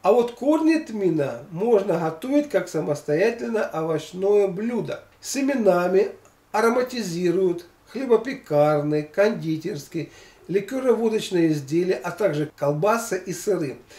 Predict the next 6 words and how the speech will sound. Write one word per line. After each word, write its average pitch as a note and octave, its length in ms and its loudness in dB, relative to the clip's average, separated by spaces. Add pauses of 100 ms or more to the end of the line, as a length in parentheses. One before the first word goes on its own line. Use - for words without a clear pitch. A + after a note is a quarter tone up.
(140)
Это A3+ 300 2
значительно G3+ 560 -2
улучшает F3+ 640 0 (200)
переваривание F#3 840 2
этих E3 480 -10
продуктов. G#3+ 1000 -2